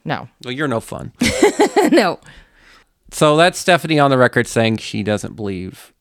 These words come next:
Speaker 2: in shape-shifting Native American
Speaker 1: I mean, that'd be fucking cool
Speaker 2: dog men.
Speaker 1: if,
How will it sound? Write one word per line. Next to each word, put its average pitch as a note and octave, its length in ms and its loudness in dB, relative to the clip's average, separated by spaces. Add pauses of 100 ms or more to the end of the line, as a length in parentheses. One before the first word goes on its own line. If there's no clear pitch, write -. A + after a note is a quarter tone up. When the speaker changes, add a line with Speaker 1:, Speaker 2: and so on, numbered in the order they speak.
(120)
Speaker 2:
in F2+ 380 -10
shape-shifting G2 1000 -4 (320)
Native G#2+ 540 -2
American G2+ 340 0
Speaker 1:
I G#3+ 40 2
mean, A3+ 200 0
that'd G3+ 160 0
be G#3+ 80 2
fucking G3 420 -2
cool A3+ 360 6
Speaker 2:
dog E3 340 2
men. G#2+ 200 -6
Speaker 1:
if, G3 160 4